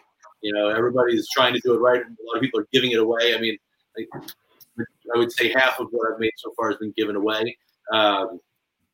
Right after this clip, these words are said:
and I know so many other distilleries are doing the same thing. But I think it's really, uh, exciting to see that. And I'm sure that the ones who have done that are they gonna be the ones who are still there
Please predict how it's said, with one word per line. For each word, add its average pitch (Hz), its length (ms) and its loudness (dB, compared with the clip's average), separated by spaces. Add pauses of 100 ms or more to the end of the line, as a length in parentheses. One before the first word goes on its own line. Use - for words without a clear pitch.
(160)
and 117 100 -2
I 113 60 0
know 113 260 0 (160)
so 123 80 -10
many 117 100 0
other 110 120 0
distilleries 104 400 -2
are - 60 -16
doing 107 200 -4
the 92 160 -12
same 95 220 -8 (100)
thing. 95 200 -10 (420)
But 101 100 0
I - 40 -6
think 113 240 -6
it's 98 160 -10
really, 107 300 2
uh, 98 100 0 (120)
exciting 113 460 0
to 95 80 -10
see 139 220 -2
that. 110 280 2
And 107 160 -8
I'm 104 120 -4
sure 147 220 4
that 131 160 2
the 127 100 -2
ones 120 240 -2
who 117 100 -2
have - 80 -10
done 120 220 0
that 127 200 0 (540)
are 110 120 2
they 113 100 2
gonna 117 180 0
be 123 80 0
the - 220 -4
ones 110 200 -6
who 110 80 0
are 104 60 0
still 120 380 2
there 107 360 2